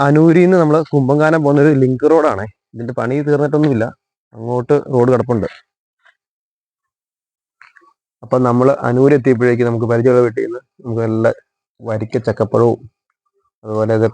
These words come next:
പഴമൊക്കെ കൊണ്ട് വെച്ചിരിക്കുകയാണ്. അപ്പൊ ഇതൊക്കെ കഴിച്ച് ക്ഷീണമൊക്കെ മാറ്റിയിട്ട് വേണം നമുക്ക് തിരിച്ചു പോരാൻ. ഈ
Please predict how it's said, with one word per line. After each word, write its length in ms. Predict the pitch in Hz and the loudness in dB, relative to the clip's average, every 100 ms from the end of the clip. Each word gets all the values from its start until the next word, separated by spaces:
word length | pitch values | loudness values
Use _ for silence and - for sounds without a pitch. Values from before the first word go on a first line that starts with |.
| 107 | 2
പഴമൊക്കെ 280 | 110 110 117 | 2 0 0
കൊണ്ട് 120 | 110 | -2
വെച്ചിരിക്കുകയാണ്. 440 | 107 107 107 101 107 - _ _ _ _ _ _ _ _ _ _ _ _ _ | 0 -2 0 -4 -8 -12 _ _ _ _ _ _ _ _ _ _ _ _ _
അപ്പൊ 120 | - | -2
ഇതൊക്കെ 180 | 123 120 123 | 0 0 0
കഴിച്ച് 240 | 120 123 | 0 0
ക്ഷീണമൊക്കെ 340 | 120 120 120 123 117 | -2 0 0 0 0
മാറ്റിയിട്ട് 260 | 113 120 | 2 2
വേണം 160 | 117 110 | 2 0
നമുക്ക് 200 | 107 107 110 | 0 0 -2
തിരിച്ചു 220 | 104 - | -2 0
പോരാൻ. 240 | 110 104 110 _ _ _ _ _ _ _ _ _ _ _ _ _ _ _ _ _ _ _ 1077 1077 _ 1077 _ _ _ _ _ _ _ 523 523 _ _ _ _ _ _ _ _ _ - | 0 0 -4 _ _ _ _ _ _ _ _ _ _ _ _ _ _ _ _ _ _ _ _ _ _ _ _ _ _ _ _ _ _ _ _ _ _ _ _ _ _ _ _ _ -2
ഈ 20 | 151 | 2